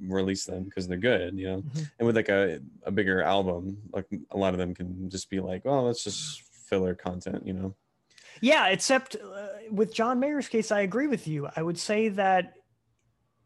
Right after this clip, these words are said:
Speaker 2: he has everything that he can do to push his boundaries, and it felt like he just was so comfortable.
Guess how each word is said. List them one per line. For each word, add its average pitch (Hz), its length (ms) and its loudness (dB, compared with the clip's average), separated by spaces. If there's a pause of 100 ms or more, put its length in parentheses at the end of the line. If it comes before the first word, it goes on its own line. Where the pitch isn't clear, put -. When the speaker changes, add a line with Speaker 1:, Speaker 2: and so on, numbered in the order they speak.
(280)
Speaker 2:
he - 260 0
has 196 200 4
everything 202 480 0
that 180 120 0
he 180 60 -2
can 175 180 -4
do 180 140 -2
to 175 160 -6
push 175 260 -4
his 160 160 -4
boundaries, 156 680 -2
and 151 120 -2
it 143 80 -6
felt 170 260 -2
like 160 160 0
he 160 160 -8
just 147 240 -6
was 147 140 -6
so 160 160 -2
comfortable. 151 640 -10